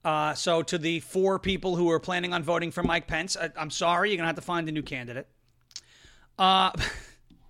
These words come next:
<laughs> but we could finally say that a video that we made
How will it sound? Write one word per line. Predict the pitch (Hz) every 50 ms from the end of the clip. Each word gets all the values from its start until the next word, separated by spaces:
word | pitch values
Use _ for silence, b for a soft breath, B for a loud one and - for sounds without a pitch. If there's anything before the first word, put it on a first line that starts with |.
| -
<laughs> | - _ _ - _ _ _ _ _ _ - - - - - - - -
but | - 208
we | 233 254
could | 202 220 233 -
finally | 277 302 349 403 415 381 370 349
say | - - - 311 302 294 294 294 285
that | 214 254 247 240 247 - -
a | 233 226
video | 156 226 339 359 359 339 320 320 311 302 294 294 269 254
that | 202 247 240 247
we | 240 233
made | 226 247 254 262 262 262 262 254 254 254 220 220